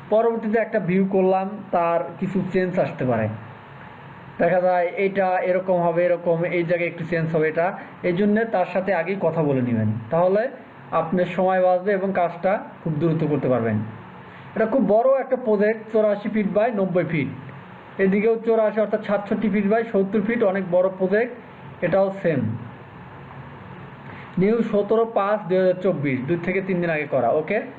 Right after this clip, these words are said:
আমরা এটা ক্লিক দিলাম, ক্লিক দেওয়ার পর এটাও ক্লিক দিলাম। আমরা যখন এরকম অফারের কাজ পাবো, কাজটাকে অবশ্যই সুন্দর এবং গর্জিয়াস করব।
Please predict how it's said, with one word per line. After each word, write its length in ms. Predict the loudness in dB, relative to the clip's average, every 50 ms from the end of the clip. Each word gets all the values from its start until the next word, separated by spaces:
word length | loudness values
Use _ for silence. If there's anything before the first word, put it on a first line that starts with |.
| -18 -18 -20 -20 -18 -18 -8 -4
আমরা 140 | -2 0 0
এটা 100 | 0 0
ক্লিক 340 | 0 0 0 0 2 2 2
দিলাম, 300 | 2 2 0 -2 -4 -4
ক্লিক 260 | -2 -2 0 2 2
দেওয়ার 180 | 2 2 2 2 2
পর 160 | 2 2 2
এটাও 160 | 2 0 -2
ক্লিক 320 | -2 -2 -2 -2 -2 -2
দিলাম। 280 | -2 -2 -2 0 -2 -4 -6 -10 -14 -16 -18 -18 -18 -6 -2
আমরা 240 | 0 2 2 2 4
যখন 540 | 2 2 2 2 2 4 4 4 4 2 -2 -4 0
এরকম 420 | 2 2 4 2 2 2 2 2
অফারের 400 | 4 4 2 4 2 2 0 2
কাজ 220 | 0 2 2 2 0 0 0
পাবো, 460 | 0 2 4 4 2 2 0 -2 -8 -14 -18 -20 -20 -20 -20 -20 -14 -4
কাজটাকে 400 | -2 0 0 0 0 -2 0 2
অবশ্যই 440 | 4 4 4 2 0 -2 0 0 0
সুন্দর 420 | 0 0 0 0 2 2 4 2 2
এবং 220 | 2 2 0 2
গর্জিয়াস 400 | 2 2 2 2 2 0 0 0 -2
করব। 280 | 0 0 2 0 0